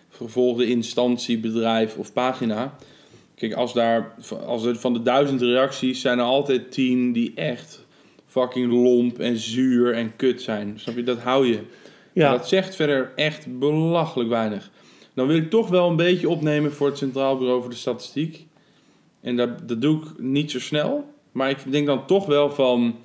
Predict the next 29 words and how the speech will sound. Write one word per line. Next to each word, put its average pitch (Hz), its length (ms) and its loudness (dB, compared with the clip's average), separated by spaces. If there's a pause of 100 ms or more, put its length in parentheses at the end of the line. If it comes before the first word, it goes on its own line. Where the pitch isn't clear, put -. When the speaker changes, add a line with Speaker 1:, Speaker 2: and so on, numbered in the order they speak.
(560)
Speaker 1:
ehm, 107 480 0 (720)
kijk, 127 200 0
ik 139 100 0
wil 147 180 0
dan 151 160 0
niet 156 220 2
zeggen 143 360 0
dat 131 180 0
dat, 123 340 0 (920)
dat 123 320 -2
die, 120 260 2
dat 120 200 0
die, 117 300 0
eh, 104 180 -4
wat 120 180 -2
die 127 100 0
mensen 123 640 0
op 110 120 -8
straat 135 380 0
zeggen 123 280 -2
minder 135 380 2
reëel 120 400 2
is. 160 180 -4
Maar 123 180 -2
het 113 80 -8
is - 80 -14
toch 156 180 -2
wel, 117 420 2 (480)
ja, - 260 -10